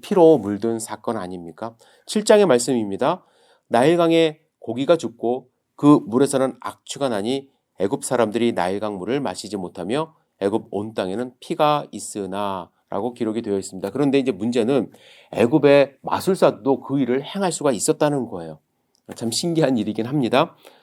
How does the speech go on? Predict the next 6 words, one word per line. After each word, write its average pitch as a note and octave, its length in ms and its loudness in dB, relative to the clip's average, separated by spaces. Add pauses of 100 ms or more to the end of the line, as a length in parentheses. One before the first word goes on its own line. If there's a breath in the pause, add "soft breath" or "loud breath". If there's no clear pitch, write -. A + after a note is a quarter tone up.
(400 soft breath)
마술사도 G#3+ 720 4
하는 G3+ 240 0
것을 F#3 300 -2
보고, D#3 560 2 (280)
어, A2 380 -12
바로가 A#2 720 0